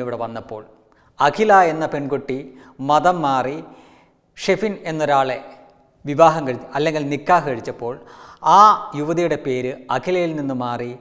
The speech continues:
ഹാദിയ ആവുകയുണ്ടായി. മലയാളത്തിലെ ഒരു പ്രമുഖ ചാനലിൽ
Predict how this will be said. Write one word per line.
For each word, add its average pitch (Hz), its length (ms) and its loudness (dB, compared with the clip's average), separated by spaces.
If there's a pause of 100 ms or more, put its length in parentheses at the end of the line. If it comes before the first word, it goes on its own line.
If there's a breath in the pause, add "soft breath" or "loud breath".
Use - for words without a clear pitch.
(340 soft breath)
ഹാദിയ 135 420 2
ആവുകയുണ്ടായി. 107 600 -8 (520 soft breath)
മലയാളത്തിലെ 202 580 4 (180)
ഒരു 165 140 0 (260)
പ്രമുഖ 165 340 -2 (100)
ചാനലിൽ 131 380 -6